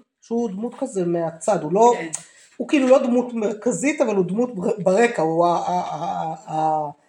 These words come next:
Speaker 1: הקפדנות שלו, הדמות שלו. רב יוסף אמורה, אה,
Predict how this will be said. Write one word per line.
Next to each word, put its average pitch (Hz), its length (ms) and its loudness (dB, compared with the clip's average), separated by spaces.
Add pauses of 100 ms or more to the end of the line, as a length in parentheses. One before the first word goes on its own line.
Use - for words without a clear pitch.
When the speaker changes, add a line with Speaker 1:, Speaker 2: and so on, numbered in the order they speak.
(380)
Speaker 1:
הקפדנות 220 540 4
שלו, 214 600 6
הדמות 180 1160 4
שלו. 214 280 4 (340)
רב 180 180 0
יוסף 277 380 2
אמורה, 220 600 2 (120)
אה, 190 480 2